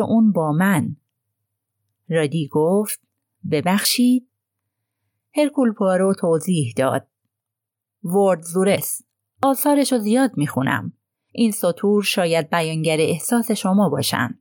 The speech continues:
«من؟» رادی به نظر خشک و جدی می‌رسید. پوآرو گفت: «معذرت می‌خوام. واقعاً معذرت می‌خوام.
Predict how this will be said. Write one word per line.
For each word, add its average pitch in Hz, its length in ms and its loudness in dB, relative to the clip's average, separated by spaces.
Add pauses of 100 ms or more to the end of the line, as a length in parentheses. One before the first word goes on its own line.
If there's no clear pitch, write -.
(680)
«من؟» 170 500 2 (1000)
رادی 262 380 2
به 220 140 0
نظر 175 340 0
خشک - 360 -4
و 180 40 0
جدی 185 420 -2
می‌رسید. 139 640 0 (440)
پوآرو 147 440 0
گفت: 175 540 0 (760)
«معذرت 269 600 2
می‌خوام. 151 420 0 (380)
واقعاً 165 520 0
معذرت 165 720 0
می‌خوام. 127 440 -2